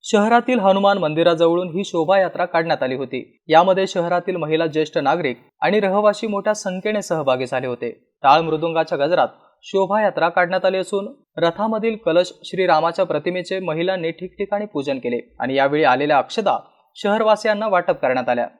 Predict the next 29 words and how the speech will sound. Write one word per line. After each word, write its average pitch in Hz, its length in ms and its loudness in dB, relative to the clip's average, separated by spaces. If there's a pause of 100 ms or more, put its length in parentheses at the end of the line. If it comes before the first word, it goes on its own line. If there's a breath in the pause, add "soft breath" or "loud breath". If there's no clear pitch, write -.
(220)
यावेळी 143 260 0
फुलंब्री 160 400 -2
शहराचे 160 460 -2
माजी 143 240 0
नगराध्यक्ष 160 580 -2 (420)
सुहास 214 440 -2
सिरसाट 190 420 0
यांनी 151 260 -4
समस्त 160 340 -4
जनतेला 180 560 2
आवाहन 156 320 -2
केले 202 240 -4
की, 208 140 -8
दिनांक 160 400 -2
बावीस 151 320 2
जानेवारी 156 380 2
रोजी 170 560 -4
अयोध्येमध्ये 220 600 4
सर्वांना 170 540 0
मूर्ती 165 340 -4
प्राणप्रतिष्ठा 170 760 -2
सोहळ्याला 170 400 0
जाणे 156 260 0
शक्य 185 320 -4
नाही, 127 260 -4 (320)
तरी 170 140 2
आपल्या 156 280 4
गावातील, 143 440 2
शहरातील 165 520 0